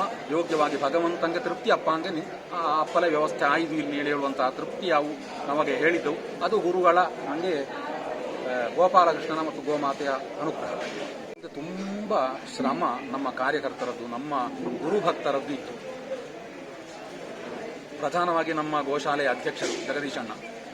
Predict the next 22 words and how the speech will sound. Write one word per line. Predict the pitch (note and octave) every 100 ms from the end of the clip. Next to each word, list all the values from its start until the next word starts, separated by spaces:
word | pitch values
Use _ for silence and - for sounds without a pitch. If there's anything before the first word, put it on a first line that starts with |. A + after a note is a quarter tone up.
| - B2+
ಆ, | B2 A#2 A2+ A#2+ - - - -
ಅವರ | B2 D#3+
ಮನೆಯಲ್ಲಿ | E3 C#3 D3+ F3 F3+ G3+
ಅವು | F#3+ F#3+ G#3 - - F3
ಒಂದು | F#3
ವೇಳೆ | F3+ F3+ F3 E3
ಹಟ್ಟಿಗೆ | E3 - F3+
ಹಿಂಡಿ | E3+ E3+
ತಪ್ಪದು | F3+ E3 E3+ E3 E3 -
ಬಾಕಿಯಾದರೂ | D#3 D#3+ E3 D3+ D3
ಕೂಡ | C#3 D3
ನಮ್ಮ | F3+ - D3+ E3+ D#3+ C3+
ಗೋಶಾಲೆಗೆ | E3+ F3+ E3+ E3
ಹಿಂಡಿ, | D#3 D3+
ಆ, | C#3+ - D3 C#3+
ಬಪ್ಪದು | C#3 C3 C#3+ C#3
ನಿಲ್ಲದಂಗೆ | C3+ C3 B2+ B2+ C3
ಅವು | B2+
ತುಂಬ | A#2+ C#3 E3+
ಪ್ರಯತ್ನ | A#2+ A#2+ A#2+
ಮಾಡ್ತಾ | A2+ A2 A2
ಇದ್ದವು. | G2+ G2 - - A2